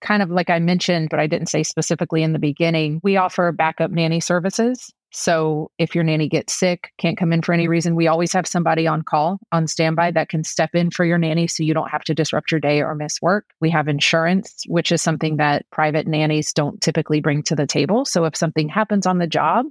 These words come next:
something even in your home gets accidentally broken, the nanny's covered for that. We pay the nannies.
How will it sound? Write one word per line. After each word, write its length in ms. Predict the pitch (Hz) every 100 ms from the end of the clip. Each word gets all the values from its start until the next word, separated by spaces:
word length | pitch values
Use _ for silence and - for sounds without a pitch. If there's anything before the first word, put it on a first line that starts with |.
| -
something 380 | - 165 175 175
even 180 | 170 170
in 80 |
your 100 | 170
home 220 | 160 185 175
gets 180 | 170
accidentally 520 | 175 - 170 175 170 165
broken, 480 | 208 202 117 - - -
the 80 | 165
nanny's 300 | 160 156 -
covered 360 | - 170 160
for 160 | - 135
that. 280 | 123 117 - -
We 400 | 175 175 175 165
pay 260 | - 170
the 140 | 165 160
nannies. 480 | 151 147 170 208